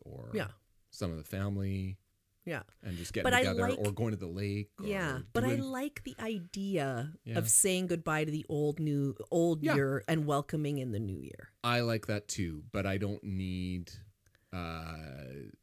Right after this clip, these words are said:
Speaker 1: all the let's get dressed up and
Speaker 2: No.
Speaker 1: get together with three hundred people we don't know.
Speaker 2: No. And let's spend, like, two hundred and fifty dollars
Speaker 1: Let's spend
Speaker 2: on dinner
Speaker 1: Yeah,
Speaker 2: per person. I,
Speaker 1: exactly.
Speaker 2: no way.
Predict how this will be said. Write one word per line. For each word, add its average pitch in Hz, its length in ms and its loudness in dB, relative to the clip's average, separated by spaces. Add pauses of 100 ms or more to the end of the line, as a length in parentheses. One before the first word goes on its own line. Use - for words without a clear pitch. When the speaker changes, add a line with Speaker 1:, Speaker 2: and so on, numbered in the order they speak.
(180)
Speaker 1:
all 90 220 -10
the 80 220 -10
let's 78 280 -12
get - 180 -10
dressed 82 380 -8
up 65 180 -10 (100)
and - 680 -16
Speaker 2:
No. 131 420 -4 (220)
Speaker 1:
get 87 160 -4
together 80 300 -8
with 78 140 -10
three 80 300 -12
hundred 71 280 -8
people - 240 -10
we 69 80 -8
don't 156 220 -2
know. 139 180 -2
Speaker 2:
No. 113 200 -8 (140)
And 165 100 0
let's 151 200 2
spend, 147 320 2
like, 135 240 -4
two - 200 -2
hundred 143 440 -2
and - 100 -4
fifty 113 240 -2
dollars 127 300 0
Speaker 1:
Let's 131 120 0
spend 131 140 0
Speaker 2:
on 135 60 0
dinner 120 460 0
Speaker 1:
Yeah, 85 200 -4
Speaker 2:
per 135 140 6
person. - 580 -4
I, 160 80 2
Speaker 1:
exactly. 151 380 -4
Speaker 2:
no 143 160 0
way. 104 400 -8